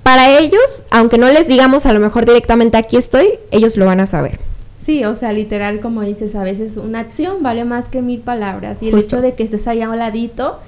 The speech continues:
Speaker 2: eso es muy valioso para estas personas. Creo que también, eh, ante cualquier enfermedad, la paciencia. O
Speaker 1: Sí.
Speaker 2: sea, me ha tocado también acompañar a mis familiares,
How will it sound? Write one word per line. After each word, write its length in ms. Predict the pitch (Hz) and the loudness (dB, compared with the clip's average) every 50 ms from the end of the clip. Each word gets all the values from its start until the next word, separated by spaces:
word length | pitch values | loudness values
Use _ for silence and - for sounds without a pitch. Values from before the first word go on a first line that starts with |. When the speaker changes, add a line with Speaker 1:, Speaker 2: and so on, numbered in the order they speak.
| - - - - - - - - | -20 -20 -20 -20 -20 -20 -14 -6
Speaker 2:
eso 560 | - 214 214 208 214 233 233 240 247 247 220 - | -2 0 0 0 0 -2 -2 0 0 -2 -4 -2
es 300 | 202 208 202 202 - 202 | -2 -4 -4 -4 -6 -8
muy 520 | 196 208 202 208 220 247 254 262 269 277 | -6 -2 -2 0 0 2 2 2 0 0
valioso 500 | 269 285 269 262 240 262 277 277 285 277 - | -2 -2 -2 -2 0 -2 -2 -4 -6 -8 -10
para 240 | 233 220 214 208 202 | -10 -8 -6 -6 -6
estas 300 | 202 202 208 208 208 - | -8 -8 -10 -12 -12 -12
personas. 680 | - 190 202 196 - 208 202 196 196 - 220 208 - - - - - - - - - - - - - | -12 -12 -10 -10 -10 -8 -8 -8 -10 -10 -10 -10 -10 -10 -12 -14 -20 -20 -20 -20 -20 -20 -20 -14 -6
Creo 180 | - 233 233 | -4 -2 -2
que 100 | 233 254 | 0 -2
también, 580 | 247 247 269 254 240 233 226 226 226 233 233 233 - | -2 -2 -4 -4 -2 -2 -2 -2 -2 -4 -4 -8 -8
eh, 120 | - 226 220 | -8 -6 -4
ante 260 | 214 214 214 220 208 | -4 -4 -4 -4 -4
cualquier 360 | 214 214 202 202 - 214 202 | -2 -4 -4 -2 -2 -2 -2
enfermedad, 800 | 202 214 240 226 240 226 208 202 196 190 185 190 190 202 233 262 - - - - | -2 -2 -4 -4 -4 -2 -2 0 0 0 0 0 0 -2 -2 -4 -8 -14 -14 -6
la 280 | - 208 202 190 196 190 | -4 -2 -2 -2 -2 -4
paciencia. 800 | 202 196 196 - - 196 185 185 185 185 - 147 143 180 190 - - - - - - - | -6 -8 -6 -6 -4 -4 -2 -2 -2 -4 -4 -8 -10 -10 -12 -12 -18 -20 -20 -18 -12 -4
O 80 | - 220 | -2 0
Speaker 1:
Sí. 200 | 247 240 240 226 | 2 4 4 4
Speaker 2:
sea, 360 | 220 202 196 196 196 208 - - - - - - - - - | 4 4 2 2 0 -2 -4 -8 -16 -20 -20 -20 -20 -12 -6
me 140 | 226 233 233 | -4 -2 -2
ha 100 | - 220 | 0 0
tocado 540 | 262 254 254 - 240 233 233 233 233 233 | -2 -2 0 0 2 2 2 2 0 0
también 540 | 233 233 240 214 214 214 214 208 208 214 214 | -2 -4 -6 -6 -4 -4 -6 -6 -6 -8 -10
acompañar 540 | 220 214 220 220 214 208 208 196 196 196 196 | -10 -10 -10 -10 -10 -8 -6 -6 -4 -4 -4
a 80 | 196 202 | -4 -4
mis 220 | 214 214 208 214 | -4 -4 -4 -6
familiares, 1000 | 208 196 196 190 185 180 196 202 202 202 202 202 208 208 202 202 208 208 208 208 | -6 -8 -8 -8 -6 -6 -6 -6 -6 -6 -6 -8 -8 -10 -10 -10 -10 -10 -12 -14